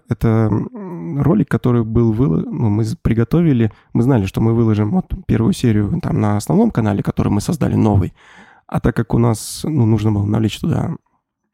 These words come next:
аудиторию, сказать что-то, то есть представить наш новый проект, мы сделали тизер. И вот этот тизер, он, по сути, был первым экспериментальным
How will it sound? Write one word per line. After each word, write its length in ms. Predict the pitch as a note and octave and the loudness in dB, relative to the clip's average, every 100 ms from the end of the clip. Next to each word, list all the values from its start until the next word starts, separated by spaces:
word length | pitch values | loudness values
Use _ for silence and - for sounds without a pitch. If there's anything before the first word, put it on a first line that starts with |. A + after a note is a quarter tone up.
| - | -8
аудиторию, 600 | D3+ G#2+ A2+ F#3 C#3 F#2+ - - | -4 -2 2 2 2 0 -4 -14
сказать 400 | - - F#2 - | -6 -4 -4 -6
что-то, 380 | - - - - - - - - | -10 -6 -6 -6 -14 -20 -12 -4
то 60 | |
есть 160 | - - - _ _ _ _ | -4 -4 -18 _ _ _ _
представить 540 | - A#2+ - G2+ G2 - | -2 -2 0 -2 -2 -2
наш 240 | - - | -4 -2
новый 200 | - - | 0 2
проект, 320 | - E3+ - - - - - _ | 2 0 -2 -8 -20 -20 -20 _
мы 140 | C3 E3 | 0 2
сделали 300 | B2+ C3+ B2 | 2 2 0
тизер. 420 | - F#2+ D#3 F#3+ | 0 0 0 -2
И 160 | F3 | 0
вот 120 | A#2 B2+ | 2 2
этот 160 | A#2+ | 0
тизер, 260 | - D#3+ D3+ | 0 0 2
он, 80 | G#2+ | 0
по 80 | |
сути, 240 | - D#3+ A2 | 0 -2 0
был 160 | A#2 | -2
первым 520 | - C3 A2+ G2 F3 - - | 0 2 2 2 -2 -4 -10
экспериментальным 800 | - - A2+ A#2 G#2 G#2 G2 | -4 0 0 2 0 0 -2